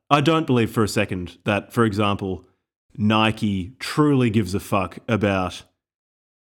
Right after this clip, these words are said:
any, any of the social causes that they're, they're advocating for, given that their shoes are made by borderline slaves in Bangladesh or whatever.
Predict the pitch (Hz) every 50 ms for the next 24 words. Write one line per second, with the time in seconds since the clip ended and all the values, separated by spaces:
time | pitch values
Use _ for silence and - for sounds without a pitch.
0 | _ _ _ _ _ - 147 151 151 151 151 160 156 165 165 156 147 139 131 117
1 | 104 104 113 113 110 104 98 - - - 127 123 120 - - 113 95 - - 107
2 | 101 98 98 85 87 90 85 80 - 104 - - 107 101 95 92 90 90 95 -
3 | - - 107 95 90 98 - 110 117 117 104 120 117 - 110 98 92 90 87 85
4 | - 95 87 87 95 92 - _ _ _ _ _ _ _ _ _ _ - 131 120
5 | 113 113 110 113 117 123 117 107 95 - - 131 120 120 107 107 107 101 101 98
6 | 98 95 95 92 98 - - 104 98 95 92 92 90 87 - _ _ _ _ _
7 | - 101 92 - 123 113 117 113 110 107 101 101 98 95 95 95 - - - -
8 | 113 101 101 98 95 98 98 92 98 90 90 87 85 - 95 95 98 90 90 92
9 | 92 101 104 104 - 110 101 98 95 95 90 87 95 104